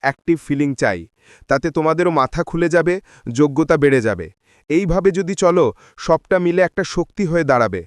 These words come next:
আর শ্রেষ্ঠ জাজি হওয়া চাই।" এর খানিকটা পর আমুল্লাদা প্রেস থেকে একটি জিনিস ছাপিয়ে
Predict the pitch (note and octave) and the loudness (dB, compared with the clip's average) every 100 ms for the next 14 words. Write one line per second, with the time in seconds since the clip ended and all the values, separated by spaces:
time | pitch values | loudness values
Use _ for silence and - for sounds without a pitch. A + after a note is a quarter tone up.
0 | _ _ _ _ C3 C3+ - F3 E3 - | _ _ _ _ -6 -4 -4 -4 -6 -4
1 | F#3+ C#3 C3+ D#3 C3+ C#3 B2+ A#2+ F2+ F2 | -2 2 2 0 2 2 2 -2 -4 -8
2 | _ _ _ _ _ _ - F3+ F#3+ F3+ | _ _ _ _ _ _ 0 0 2 0
3 | F#3+ - G3 E3+ B2 F#2+ _ _ - C#3 | -2 0 0 4 2 0 _ _ -4 -2
4 | E3+ F3+ F3+ F#3+ F3 F3+ - F#3 G3 - | 0 0 0 0 0 -4 -4 -6 -4 -4
5 | D#3 - D#3 D3+ E3+ - - D#3+ E3+ B2+ | -6 -6 -4 -2 -2 -4 -8 -6 -2 -2